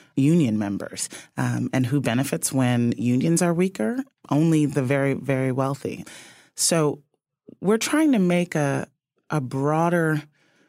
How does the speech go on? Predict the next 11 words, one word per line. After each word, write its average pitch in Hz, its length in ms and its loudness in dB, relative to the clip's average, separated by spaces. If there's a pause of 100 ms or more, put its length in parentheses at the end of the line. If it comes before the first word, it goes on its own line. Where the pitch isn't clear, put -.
(480)
push - 560 -2 (600)
to 147 680 0 (1040)
educate 165 880 -2 (160)
and 143 140 2
enroll 131 760 2 (600)
white 143 460 -2
progressives 127 960 -2 (260)
who 143 160 0
are 127 300 0 (440)
really 190 600 0
understanding 147 1160 2